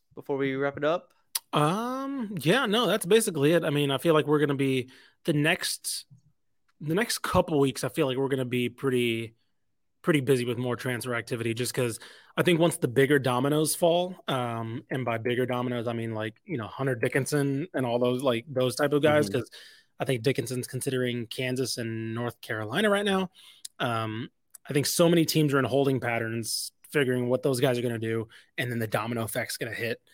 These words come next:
Speaker 2: um, 'cause obviously you either gotta move on or build around those guys you get, things like that. So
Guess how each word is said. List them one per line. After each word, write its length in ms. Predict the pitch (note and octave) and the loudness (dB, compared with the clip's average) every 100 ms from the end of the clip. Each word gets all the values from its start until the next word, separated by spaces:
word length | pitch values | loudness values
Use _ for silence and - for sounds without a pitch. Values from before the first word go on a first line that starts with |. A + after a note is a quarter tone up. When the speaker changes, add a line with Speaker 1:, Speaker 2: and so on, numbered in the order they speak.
| _ _ - | _ _ -6
Speaker 2:
um, 480 | A#2+ A2 G#2+ G#2 G2+ | -4 -4 -4 -8 -6
'cause 160 | C3 | -4
obviously 340 | A2+ A2 - A2 | -2 -4 -4 -4
you 120 | A#2 | -2
either 160 | A#2+ A#2 | 0 0
gotta 180 | A2+ | 0
move 240 | A2 B2 C3 | 0 2 4
on 340 | F3 F3+ F3+ | 6 6 4
or 120 | G#3 C#3 | 0 -2
build 240 | A#2 A2+ | -2 -2
around 280 | A#2 D3 D#3+ | 0 0 2
those 140 | D#3 | 2
guys 280 | D3+ D3 C#3 | 4 4 2
you 40 | |
get, 280 | C#3 C#3+ C#3 - - _ - | 2 2 2 -2 -20 _ -6
things 180 | B2+ | -4
like 140 | G#2+ A2 | -4 0
that. 260 | C3+ A#2 | 0 0
So 380 | - C3+ A2+ A2 | -2 -2 0 -2